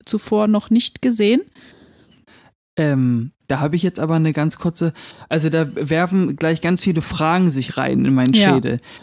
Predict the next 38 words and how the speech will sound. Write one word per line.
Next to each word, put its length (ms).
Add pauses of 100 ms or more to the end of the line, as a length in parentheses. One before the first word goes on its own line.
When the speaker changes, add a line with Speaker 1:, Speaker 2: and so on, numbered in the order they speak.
(180)
Speaker 2:
wenn 140
du 80
das 160
erzählst. 540
Weil 220
wie 180
wir 80
jetzt 240
gelernt 460
haben, 160
ist 160
ja 80
der 140
interstellare 800
Raum 360
zwischen 380
zwei 280
Sternen. 600 (240)
So, 260 (240)
und 140
jetzt 240
flachsen 460
wir 100
einfach 260
mal 80
rum 260
und 140
sagen 320
zwischen 380
Mond 320
und 180
Erde, 420 (120)
okay? 400 (1120)
Ist 140
ja 60
dann 140
auch 140
inzwischen 680